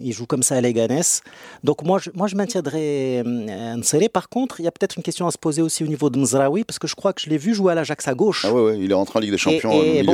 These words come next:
Speaker 1: moi,
Speaker 2: gauche.
Speaker 1: je suis un hakimiste à droite. Moi, bon, euh, je, je, je sais qu'il a joué à Dortmund à gauche, et cetera. Mais il a été formé
Speaker 2: Donc tu veux
Speaker 1: à
Speaker 2: mettre
Speaker 1: Madrid.
Speaker 2: tout le monde à gauche, tout, tout le
Speaker 1: Non,
Speaker 2: monde milieu
Speaker 1: Ma-,
Speaker 2: gauche.
Speaker 1: non,
Speaker 2: Sey, Sey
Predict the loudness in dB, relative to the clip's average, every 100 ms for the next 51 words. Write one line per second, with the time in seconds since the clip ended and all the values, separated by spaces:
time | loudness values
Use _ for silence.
0 | 4 2 0 -4 -4 -2 -2 -4 -4 -4
1 | -6 -4 -4 -2 0 2 0 -4 -10 -8
2 | -8 -12 -12 -12 -14 -16 -18 -20 -20 -20
3 | -20 -10 -10 -8 -8 -4 -4 -4 -4 0
4 | 0 2 4 4 2 0 2 2 2 0
5 | -6 -6 -2 0 0 -2 -2 -10 -10 -4
6 | -2 -4 -10 -20 -18 -2 0 0 -2 0
7 | 0 0 -2 -2 0 2 0 2 4 4
8 | 4 2 2 2 2 0 0 -14 -8 0
9 | 2 2 4 4 4 2 0 2 4 4
10 | 2 2